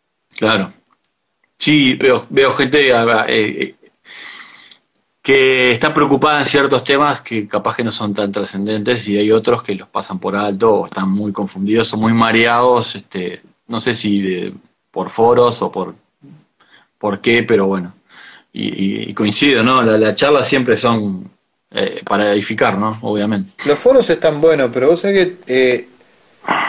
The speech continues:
Speaker 2: ha-, hay un fenómeno de foro que es muy lindo, que es,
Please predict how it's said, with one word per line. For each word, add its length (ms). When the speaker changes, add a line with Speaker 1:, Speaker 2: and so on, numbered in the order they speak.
Speaker 2:
ha-, 200
hay 100
un 100
fenómeno 480
de 100
foro 340
que 60
es 60
muy 220
lindo, 420
que 220
es, 260